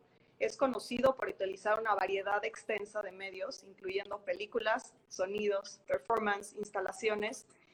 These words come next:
y videos para crear su arte único y vanguardista. Su obra ha sido expuesta de manera colectiva e individual en ciudades como Tokio,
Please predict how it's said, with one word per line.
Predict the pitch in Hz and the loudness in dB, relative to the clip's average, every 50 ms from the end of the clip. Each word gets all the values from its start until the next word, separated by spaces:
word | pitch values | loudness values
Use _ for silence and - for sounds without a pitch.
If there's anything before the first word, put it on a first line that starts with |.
| - _ _ | -20 _ _
y | 214 214 | -4 0
videos | 214 220 208 226 240 269 262 | 0 4 8 8 8 8 6
para | - 226 196 190 | 6 4 4 4
crear | - - 196 196 202 208 | 2 2 2 6 6 4
su | 208 - - 226 | 4 4 4 4
arte | 208 202 208 - - 208 | 4 4 4 2 0 0
único | 220 214 202 185 170 - - - _ _ _ | 0 0 -2 -6 -8 -10 -16 -18 _ _ _
y | 190 | -10
vanguardista. | - 175 175 175 175 175 175 175 - - - - - - - - - _ _ - _ _ _ _ _ _ _ | -6 -6 -6 -2 2 2 2 2 -2 -10 -10 -10 -12 -12 -16 -18 -18 _ _ -20 _ _ _ _ _ _ _
Su | - - - 233 | -14 2 8 12
obra | 226 220 226 226 226 226 | 12 12 12 12 10 6
ha | 233 | 4
sido | 233 - 247 214 | 2 0 -6 -6
expuesta | 214 214 - - _ - 233 226 220 - - 233 226 | -6 -6 -8 -14 _ -2 -2 -2 -2 -2 -2 -2 -2
de | 226 | -2
manera | 202 185 180 185 196 202 208 | -4 -6 -6 -4 -4 -6 -4
colectiva | - 196 185 185 - - - 214 208 214 - | -4 -4 -4 -4 -6 -6 -6 -2 -2 -2 -2
e | 208 202 | -2 -6
individual | 190 190 165 190 190 190 190 - 202 196 196 202 - - - _ _ _ _ - _ _ | -6 -6 -8 -8 -6 -4 2 4 6 6 6 6 4 -4 -12 _ _ _ _ -20 _ _
en | - 202 202 | -4 -4 -4
ciudades | 202 - 220 214 208 214 220 226 214 - | -2 0 2 4 6 6 4 4 0 0
como | - 220 196 185 180 | -2 -2 0 0 -4
Tokio, | - _ 214 214 214 - 214 214 214 226 | 0 _ 0 0 0 0 0 2 2 0